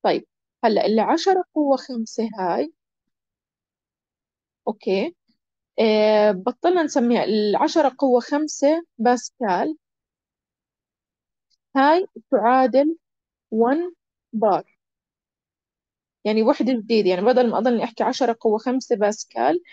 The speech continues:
العشرة قوة خمسة هي عبارة عن وحدة جديدة هي بار، فبالتالي ال one أتموسفير هي تساوي one point oh one three بارز.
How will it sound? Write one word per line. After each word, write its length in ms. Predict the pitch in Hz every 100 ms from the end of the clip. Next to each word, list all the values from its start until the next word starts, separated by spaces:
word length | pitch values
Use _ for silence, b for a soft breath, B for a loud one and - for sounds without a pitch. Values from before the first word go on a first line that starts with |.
| B B -
العشرة 480 | 226 277 311 202 226 -
قوة 200 | 226 226
خمسة 440 | 277 320 302 359 - 277
هي 180 | 247
عبارة 500 | 247 226 208 262 269 226
عن 100 | 320 392 - _ _
وحدة 320 | 277 - 220 233
جديدة 460 | 196 262 254 254 247 240
هي 280 | 240 247
بار، 300 | 202 165 151 - b b b -
فبالتالي 800 | 220 - - 311 247 214 220 -
ال 120 | 220
one 220 | 269 285
أتموسفير 580 | 247 - 226 - - 330
هي 180 | 285 233
تساوي 440 | - - 247 214 202 269
one 60 | 294
point 260 | 226 208 196 -
oh 300 | 262 247 240
one 120 | 233
three 420 | - 262 330 403 _
بارز. 520 | 202 202 - - -